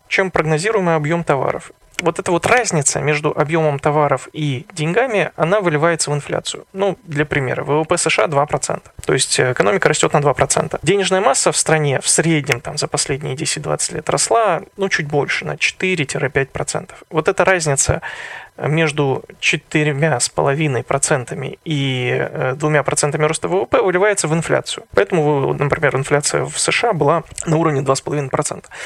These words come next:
В России ситуация другая. То есть, если мы возьмем двадцатый год, у нас денежная масса растет по двадцать-двадцать пять процентов в год, а В В П особо не растет. Отсюда возникает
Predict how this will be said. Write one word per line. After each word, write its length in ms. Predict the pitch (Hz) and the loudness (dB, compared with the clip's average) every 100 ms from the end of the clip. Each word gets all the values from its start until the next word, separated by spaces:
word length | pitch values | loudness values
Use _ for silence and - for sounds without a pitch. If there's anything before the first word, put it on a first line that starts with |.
| - - | -14 0
В 80 | |
России 240 | 160 - 262 | 2 2 0
ситуация 440 | 190 202 202 185 | 2 2 2 2
другая. 420 | 170 165 170 127 | 0 2 2 2
То 120 | - 147 | -2 -6
есть, 160 | - | -4
если 200 | 156 - | -2 0
мы 100 | 160 | 2
возьмем 340 | 160 156 165 151 | 0 2 0 0
двадцатый 400 | 151 160 151 151 | 0 0 0 0
год, 240 | 190 196 | 0 0
у 20 | |
нас 360 | 147 139 - 160 | -4 -2 -4 -4
денежная 380 | 156 147 131 139 | -4 -2 -2 0
масса 240 | 135 - | 0 -2
растет 320 | 143 - 156 | -4 -4 -4
по 80 | - | -4
двадцать-двадцать 500 | 139 131 - - - | -2 -2 -2 -6 -6
пять 120 | - | -6
процентов 440 | - - 233 254 202 | -6 -2 -2 -2 -2
в 20 | |
год, 200 | 190 175 - | -2 -4 -6
а 140 | - 151 | 0 4
В 40 | |
В 160 | 160 170 | 4 4
П 180 | 202 214 | 4 2
особо 300 | - 170 170 | 2 2 4
не 80 | |
растет. 340 | 156 156 - - - | 2 2 -4 -6 -12
Отсюда 300 | - - 196 | -4 0 2
возникает 640 | 160 143 - 147 165 - | 2 0 2 2 2 -4